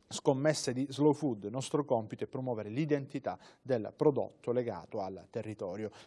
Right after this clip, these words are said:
Carpino, docente all'agraria, è il nuovo responsabile regionale dei, eh, presidi.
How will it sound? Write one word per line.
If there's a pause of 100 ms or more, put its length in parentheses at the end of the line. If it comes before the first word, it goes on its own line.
Carpino,
docente
all'agraria,
è
il
nuovo
responsabile
regionale
dei, (280)
eh,
presidi.